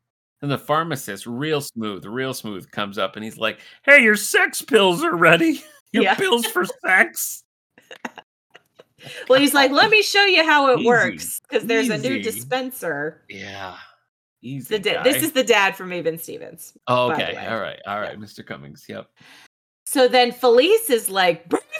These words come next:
Speaker 2: control," and Kelly says that they are hers.
Speaker 1: Mm, of course.
Speaker 2: Of course.
Speaker 1: Of
Speaker 2: To keep
Speaker 1: course.
Speaker 2: her
Speaker 1: Just
Speaker 2: regular.
Speaker 1: come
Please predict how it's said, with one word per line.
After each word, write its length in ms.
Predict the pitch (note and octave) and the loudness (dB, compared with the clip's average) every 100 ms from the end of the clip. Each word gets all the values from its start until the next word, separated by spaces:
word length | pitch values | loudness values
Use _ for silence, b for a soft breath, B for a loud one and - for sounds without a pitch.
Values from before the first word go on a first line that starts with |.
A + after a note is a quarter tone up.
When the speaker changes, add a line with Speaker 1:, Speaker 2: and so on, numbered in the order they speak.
| - | -10
Speaker 2:
control," 960 | - - - G3+ E3+ E3 E3+ G#3 D4+ - b b _ _ - | -10 -10 -8 -2 0 2 2 2 0 -2 b b _ _ -12
and 220 | E3+ E3+ | -12 -10
Kelly 460 | - C4+ C4 C4 B3+ | -2 0 2 0 0
says 560 | - F#3+ F#3 F3+ F3+ | -4 -2 0 -2 -6
that 220 | - E3 D#3 | -10 -10 -8
they 140 | D#3 | -6
are 180 | D#3 D3 | -6 -8
hers. 720 | - - E2+ C#2+ - G#1 - | -12 -20 -18 -16 -14 -14 -10
Speaker 1:
Mm, 600 | A2 G#2 G2+ F#2 F#2 F2+ _ _ _ - | -8 -8 -10 -14 -18 -20 _ _ _ -20
of 120 | F#2 | -20
course. 500 | - D#2+ E2+ - - _ _ _ _ _ - | -16 -16 -16 -20 -20 _ _ _ _ _ -18
Speaker 2:
Of 180 | E3 _ | -18 _
course. 560 | - - - - - | -20 -20 -18 -14 -12
Speaker 1:
Of 640 | A2 A2+ A2+ A2+ A2+ G#2+ | -8 -6 -6 -6 -8 -10
Speaker 2:
To 100 | - | -12
keep 200 | B3 C4+ - | -4 -4 -2
Speaker 1:
course. 20 | |
Speaker 2:
her 80 | A3+ | -4
Speaker 1:
Just 80 | F3+ D#3+ - | -4 -6 -6
Speaker 2:
regular. 320 | - D#3+ | -10 -10
Speaker 1:
come 20 | - | -12